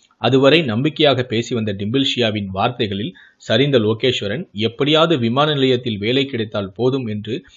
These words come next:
தம்முடன் வாழ்க்கை மாறிவிடும் என்று நினைத்திருக்கிறார். வேலை அமைத்து தர செலவாகும் என்று லோகேஸ்வரனிடமிருந்து டிம்பிள்ஷியா ஐந்தரை லட்சம் வரை பெற்றுள்ளார். இதையடுத்து லோகேஸ்வரனின் நெருங்கிய நண்பர்களும் தங்களுக்கும் வேலை வேண்டுமென தலா ஐந்தரை லட்சம் கொடுத்துள்ளனர்.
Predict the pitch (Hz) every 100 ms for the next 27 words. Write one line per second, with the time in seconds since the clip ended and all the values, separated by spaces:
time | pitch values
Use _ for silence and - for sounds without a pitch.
0 | _ _ _ - 120 123 123 123 107 143
1 | 156 139 107 131 135 131 113 101 151 127
2 | 120 98 95 - - _ _ _ _ -
3 | 104 135 139 113 127 127 123 104 117 -
4 | - 117 139 147 143 120 104 104 151 -
5 | 110 143 170 151 135 123 110 104 104 101
6 | 180 - - _ 110 123 165 160 - 104
7 | 117 - 104 160 175 160 135 117 117 104
8 | 151 123 - 95 80 - _ _ _ _
9 | - 131 143 170 175 147 139 151 175 -
10 | 147 143 143 107 127 165 156 107 110 139
11 | 117 107 120 - 104 127 170 175 196 170
12 | 135 147 135 123 120 110 117 160 - 113
13 | 127 - 123 170 160 127 104 165 - 113
14 | - 95 85